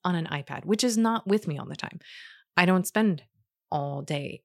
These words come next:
at my computer, and I don't spend, my iPad is the family <laughs> iPad, and it sits on a shelf and is accessed only when necessary. It is not constantly on me.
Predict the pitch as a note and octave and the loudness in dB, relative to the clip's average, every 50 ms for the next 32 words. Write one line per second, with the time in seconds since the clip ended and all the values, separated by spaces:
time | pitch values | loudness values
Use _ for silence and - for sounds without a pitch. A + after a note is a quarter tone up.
0 | - D#3+ D3+ D#3 D3 C#3+ - D3+ C#3+ D3 D3 E3+ A3 - A#3 A3 G3 F#3+ G3+ G3 | -6 -6 -4 -4 -6 -8 -8 -6 -4 -2 0 0 2 2 4 4 4 4 4 2
1 | F#3+ - - F#3 F#3 F#3 F3+ F3 E3+ - - _ _ _ _ _ _ _ _ _ | 0 0 0 0 2 2 2 2 0 -2 -8 _ _ _ _ _ _ _ _ _
2 | - F#3 F#3 F3 E3+ - - F3 G3 G#3 - E3 D3 D3 D3+ D#3+ E3 F3 - - | 2 4 6 6 4 4 2 2 0 0 0 0 0 2 2 2 2 0 0 -2
3 | - _ _ _ - - _ - - - - F3 F3+ D#3+ D3+ - - E3 - _ | -4 _ _ _ -20 -20 _ -20 -16 -4 0 2 2 2 2 0 -4 -6 -6 _
4 | _ - G#3+ G#3 G#3 G#3 G3 D#3+ C3+ C3 - - C#3 D3 D3+ - - C3 D3 D#3+ | _ 2 4 4 6 6 4 2 2 0 -2 -2 -2 -2 -2 -2 -2 0 0 0
5 | F3+ - - - E3+ F3 F3+ - - - - - F#3+ F#3 - - - - - - | 0 0 0 2 4 4 4 2 0 -4 -2 -2 -2 -2 -2 -4 -8 -8 -12 -20
6 | - - - _ _ _ F#3+ F#3 F#3+ F#3+ - - G#3 F#3+ D3+ C#3+ D#3+ - - - | -20 -20 -20 _ _ _ 4 6 6 6 4 4 4 4 4 4 2 0 -4 -10
7 | - - F#3 F#3 F#3 F3 - - F3 E3 E3 - - D#3+ D#3 - - - - - | -2 2 4 4 4 4 4 2 0 0 0 0 0 -2 -2 -2 -4 -8 -10 -12
8 | _ _ _ _ _ _ _ _ _ _ _ G#3 G#3 G#3 G#3 G3+ G3 F#3+ F#3 F#3 | _ _ _ _ _ _ _ _ _ _ _ 6 6 8 8 6 6 4 4 4
9 | F3+ F3+ G#3 G#3+ - D#3 - - - - - - - - F3+ G3+ G#3 F3 F3+ F#3 | 4 2 2 0 0 -4 -6 -6 -8 -10 -10 -10 -4 2 4 4 4 6 4 4
10 | F3+ F#3 F3+ - - - - E3+ D#3+ - - - - - - D#3 C#3 C#3 C#3 - | 4 4 4 2 0 -2 -2 -2 -2 -2 -2 -6 -6 -6 -6 -6 -4 -4 -6 -8
11 | - - - - | -8 -10 -14 -16